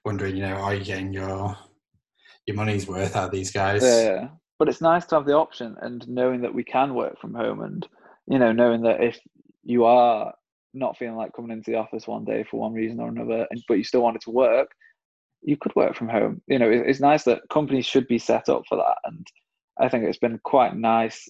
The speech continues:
Speaker 2: I mean, to take a positive from a negative situation, that companies now have had to say, "Well, you know, if we had to work from home,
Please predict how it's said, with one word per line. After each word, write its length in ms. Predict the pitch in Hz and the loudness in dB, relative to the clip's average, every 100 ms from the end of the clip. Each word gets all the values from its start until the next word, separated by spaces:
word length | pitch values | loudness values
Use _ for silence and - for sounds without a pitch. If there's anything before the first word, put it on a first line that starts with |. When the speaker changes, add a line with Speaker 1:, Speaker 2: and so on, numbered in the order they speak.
| _ _ _ - | _ _ _ -10
Speaker 2:
I 40 | 127 | -4
mean, 160 | 117 | -2
to 100 | 117 | -4
take 240 | - 127 113 | -2 -2 -2
a 60 | |
positive 420 | 117 113 107 110 - | -2 -2 -2 -8 -8
from 140 | 110 | -8
a 20 | |
negative 340 | 110 107 - - | -6 -8 -12 -12
situation, 720 | - - 113 120 123 131 131 - _ _ _ _ | -8 -4 2 2 2 -4 -10 -14 _ _ _ _
that 120 | - - | -2 0
companies 380 | 123 107 113 117 | -2 0 -2 2
now 220 | 120 113 | 4 4
have 60 | 104 | 4
had 160 | 139 - | 0 0
to 80 | 120 | -6
say, 180 | - - | -10 -8
"Well, 240 | - 113 123 _ | -2 -2 -4 _
you 120 | 131 | -8
know, 80 | 113 | -4
if 160 | 123 139 | -4 -2
we 80 | |
had 140 | 139 143 | -2 -2
to 80 | 123 | -2
work 140 | 104 - | -6 -6
from 100 | - | -12
home, 180 | 107 | -12